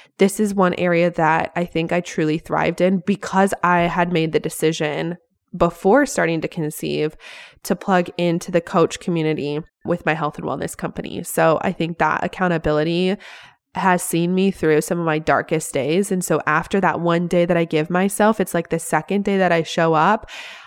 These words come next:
I can always reach out to my community and be like, "Guys, I need to show up today. So, like, hold me accountable."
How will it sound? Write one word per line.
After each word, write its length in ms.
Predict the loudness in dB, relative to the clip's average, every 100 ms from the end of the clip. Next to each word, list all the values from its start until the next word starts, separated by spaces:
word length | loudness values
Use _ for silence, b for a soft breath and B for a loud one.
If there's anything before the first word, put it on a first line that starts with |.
| B
I 120 | -2
can 200 | 0 0
always 360 | 2 4 4 4
reach 220 | 2 2
out 140 | 0 0
to 80 |
my 100 | -2
community 560 | -2 -2 0 0 0 0
and 100 | -2
be 120 | 0
like, 180 | 0 -2
"Guys, 240 | 0 0
I 80 | 0
need 160 | -2 -2
to 60 |
show 220 | -2 0 0
up 180 | 0
today. 260 | -4 -4 -4
So, 300 | -4 0 0
like, 180 | 0 -4
hold 260 | -4 -4
me 120 | -2 -6
accountable." 760 | -6 -6 -4 -2 -2 -2 -4